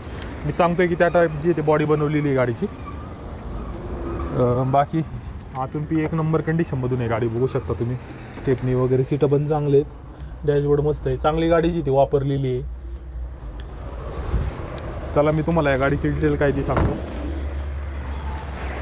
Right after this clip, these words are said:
मित्रांनो, Tata Ace Gold असणार आहे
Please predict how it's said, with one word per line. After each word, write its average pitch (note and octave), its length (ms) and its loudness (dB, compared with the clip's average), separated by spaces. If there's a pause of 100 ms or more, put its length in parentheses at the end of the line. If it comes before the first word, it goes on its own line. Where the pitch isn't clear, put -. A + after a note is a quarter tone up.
(2000)
मित्रांनो, F3 360 6
Tata F3+ 280 6 (100)
Ace F3+ 160 2
Gold F#3 160 6
असणार F#3+ 300 4
आहे E3+ 260 -2